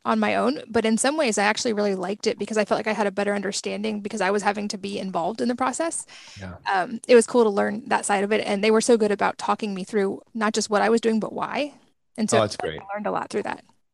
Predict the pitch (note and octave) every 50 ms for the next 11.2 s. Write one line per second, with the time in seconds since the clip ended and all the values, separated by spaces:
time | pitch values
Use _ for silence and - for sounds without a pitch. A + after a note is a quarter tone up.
0 | _ _ _ _ _ _ A2 G#2+ - - - F#2+ F#2+ G2+ - - G#2+ - - A#2
1 | G#2 F#2+ F#2+ F#2 F2 E2 E2 - - G2 G2 F#2+ - - F2+ F2+ G2 A2 - -
2 | G#2 G2 G#2 G2 - - A2 - - - F2+ F2 F#2+ - - G2 F2 D#2+ - G2
3 | F#2+ F#2+ - - G#2 G#2+ - - B2+ A#2+ A#2 B2+ B2 B2 G2+ - _ - - A#2
4 | - B2+ A2 - A#2 A2 G#2 G#2+ G#2+ G#2+ G#2 G2 - G2 G2 G2+ F#2+ - - G2
5 | F#2+ - - F2+ F#2 F2+ F#2 - G2+ G#2+ G2+ - G#2 G#2 G#2 _ - - - -
6 | - - - - _ - D3 C#3+ C#3+ - D3+ D3 C3+ B2+ B2+ C3 C#3 C3+ B2+ B2
7 | A2 G#2+ G#2+ - - C#3+ - F#3+ D3 G#2+ - F#2+ G#2+ - - A#2+ G#2+ A2+ A#2+ B2+
8 | B2+ C3 B2+ B2 - A#2 A2 A2 A#2 G#2 G#2 G#2 G#2 G#2+ A2 B2 - C3 A#2+ A2
9 | G#2+ G#2 A2 G#2+ G#2+ A2+ A2+ A2 G#2+ G#2 A2+ A#2 A2 G2+ A2+ G#2 - - B2+ B2
10 | B2+ A#2+ - G#2 G2+ G2+ G2+ G2 - A#2+ - G#2+ - F2 E2+ F2+ - - C3+ D3
11 | A2 E2 -